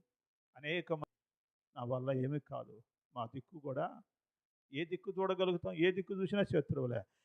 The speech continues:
ఇప్పుడు నువ్వు తప్ప మాకు ఎవరు కూడా లేరు ప్రభువా" అని చెప్పి దేవుని దగ్గర తన భారం మొత్తం మోపాడట. అద్భుతం. వారు చేసిన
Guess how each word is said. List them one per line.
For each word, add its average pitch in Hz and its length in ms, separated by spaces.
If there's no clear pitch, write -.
ఇప్పుడు 156 260
నువ్వు 160 280
తప్ప 170 340
మాకు 156 300
ఎవరు 143 260
కూడా 143 500
లేరు 175 500
ప్రభువా" 147 680
అని 139 140
చెప్పి 120 380
దేవుని 147 560
దగ్గర 131 300
తన 123 300
భారం 127 460
మొత్తం 131 500
మోపాడట. 123 520
అద్భుతం. 110 640
వారు 110 360
చేసిన 127 540